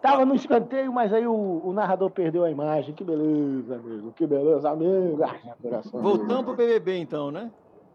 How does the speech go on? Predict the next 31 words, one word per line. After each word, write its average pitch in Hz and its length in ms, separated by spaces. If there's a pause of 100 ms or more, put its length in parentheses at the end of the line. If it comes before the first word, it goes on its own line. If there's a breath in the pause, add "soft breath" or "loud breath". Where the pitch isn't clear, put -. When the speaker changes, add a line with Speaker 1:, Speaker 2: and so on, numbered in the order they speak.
(160)
Speaker 1:
Voltamos 240 440
ao 254 80
B 262 120
B 240 120
B. 269 140
Informações 240 920 (380 soft breath)
do 226 100
Big 220 240
Brother 220 260
Brasil, 202 300
o 226 60
mais 208 260
importante 185 600
do 170 80
Brasil. 139 600 (1080)
Speaker 2:
É 113 80
isso 117 180
aí, 117 320
gente. 92 180
Você 110 200
confere 147 380
aqui, 185 240
ó, 139 160
atenção 139 440
para 156 200
o - 20
panorama 151 560
da, 120 360
da, 98 380 (640)
do 139 60
es-, 117 120